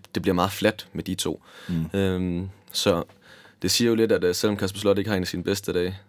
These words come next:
Speaker 1: så ser det stadigvæk bedre ud, end, øh, end det gjorde med den anden
Speaker 2: Ja, men
Speaker 1: konstellation.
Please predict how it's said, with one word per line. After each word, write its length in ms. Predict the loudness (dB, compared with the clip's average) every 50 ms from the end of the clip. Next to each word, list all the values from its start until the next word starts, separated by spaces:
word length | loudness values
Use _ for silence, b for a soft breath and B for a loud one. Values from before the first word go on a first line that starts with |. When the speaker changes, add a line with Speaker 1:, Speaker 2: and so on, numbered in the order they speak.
| _ -10
Speaker 1:
så 240 | -8 -4 -2 -2 0
ser 180 | 0 0 0 0
det 80 | 0
stadigvæk 280 | 0 0 0 0 0 0
bedre 260 | 0 2 2 2 2
ud, 120 | 0 0 -2
end, 120 | -4 -6
øh, 100 | -6 -8 -10 -12 -10
end 100 | -10 -6
det 100 | -6 -4
gjorde 240 | -2 0 -2 -2 -2 -4 -12 _ b b b b b b b b
med 100 | -4 -2
den 80 | -2 0
anden 180 | -2 -2 -2 -2 -4 -6 -10 _ _ _ b b b b b b b b
Speaker 2:
Ja, 40 | 2
men 40 | 2
Speaker 1:
konstellation. 540 | 4 4 4 0 0 0 -2 -2 -4 -4